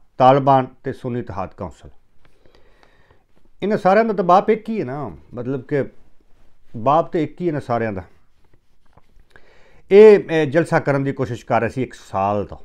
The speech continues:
ਔਰ ਲੇਕਿਨ ਸਾਡੀਆਂ ਏਜੰਸੀਆਂ ਜਿਹੜੀਆਂ ਨੇ ਇੰਟੈਲੀਜੈਂਸ, ਉਹ ਜ਼ਰੀ ਗੱਲ ਹੈ ਦੁਨੀਆ ਦੀਆਂ ਨੰਬਰ ਵਨ ਏਜੰਸੀਆਂ,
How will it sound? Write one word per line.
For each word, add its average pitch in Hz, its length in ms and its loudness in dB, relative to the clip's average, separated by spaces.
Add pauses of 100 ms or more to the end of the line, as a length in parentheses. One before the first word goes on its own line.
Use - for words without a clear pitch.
(440)
ਔਰ 104 80 -6
ਲੇਕਿਨ 127 240 -2
ਸਾਡੀਆਂ 139 400 -2
ਏਜੰਸੀਆਂ 143 400 -4
ਜਿਹੜੀਆਂ 139 320 -4
ਨੇ 135 60 -4
ਇੰਟੈਲੀਜੈਂਸ, 123 680 -6
ਉਹ 123 360 -4 (720)
ਜ਼ਰੀ 120 320 -2
ਗੱਲ 160 120 2
ਹੈ 156 60 0
ਦੁਨੀਆ 135 300 -4
ਦੀਆਂ 139 160 -4
ਨੰਬਰ 127 280 -4
ਵਨ 113 200 -2
ਏਜੰਸੀਆਂ, 143 480 -8